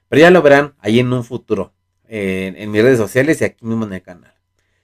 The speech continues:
Entonces, eso era más o menos lo que les quería platicar en cuanto a mi experiencia con el tatú, con las máquinas de tatú y las opciones que también tenemos nosotros los grafiteros para poder ganar lana, porque yo también sé y estoy consciente que, pues, los aerosoles están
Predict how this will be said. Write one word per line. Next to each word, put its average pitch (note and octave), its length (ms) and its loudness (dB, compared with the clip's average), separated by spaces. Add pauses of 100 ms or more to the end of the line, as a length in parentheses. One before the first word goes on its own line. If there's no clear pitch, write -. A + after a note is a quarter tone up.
(120)
Entonces, G3 480 4
eso G3+ 240 2
era G#3 140 4
más G3 220 2
o G3 40 2
menos F#3 240 2
lo F3 160 0
que A#2+ 80 -4
les A2+ 140 -6
quería D3+ 260 2
platicar C#3+ 360 0
en B2+ 160 -4
cuanto A2 260 -6
a G#2+ 40 -6
mi G#2+ 100 -8
experiencia A#2+ 580 -4 (160)
con G#2+ 180 -10
el G2 140 -8
tatú, F3 500 2 (340)
con G2+ 120 -12
las G2+ 120 -10
máquinas B2+ 340 -8
de B2 60 -8
tatú B2+ 480 0
y B2+ 120 -8
las G#2+ 240 -2
opciones C3+ 400 -4
que A2+ 100 -6
también A#2+ 460 -6
tenemos C#3+ 640 0
nosotros A2 340 -4
los A2+ 100 -6
grafiteros A2+ 480 -8
para G2+ 260 -10
poder A2+ 380 -4 (320)
ganar A#2 380 -2
lana, D#3 480 2
porque A2+ 240 -6
yo A#2 120 0
también E3 360 -4
sé B2+ 220 0
y B2 120 -2
estoy A2+ 200 -8
consciente C#3+ 500 -6
que, A#2 100 -4
pues, F#2+ 160 -12
los F2+ 160 -16
aerosoles G#2 380 -8
están G#2 320 -16